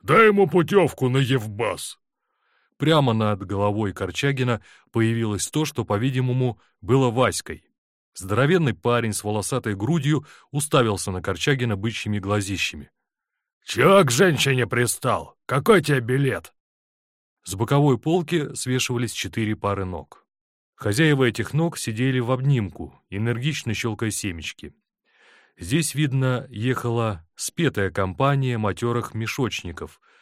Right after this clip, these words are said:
видавших виды железнодорожных мародёров. Не было времени связываться с ними. Надо было посадить в вагон Риту.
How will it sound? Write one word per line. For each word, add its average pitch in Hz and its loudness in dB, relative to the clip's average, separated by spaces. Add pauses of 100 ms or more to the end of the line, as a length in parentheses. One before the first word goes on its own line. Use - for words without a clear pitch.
(160)
видавших 123 0
виды 127 -2
железнодорожных 104 -2
мародёров. 104 -4 (720)
Не 147 4
было 120 4
времени 117 0
связываться 90 -4
с - -10
ними. 80 -12 (760)
Надо 156 4
было 147 4
посадить 117 -4
в 98 -12
вагон 98 0
Риту. 78 -10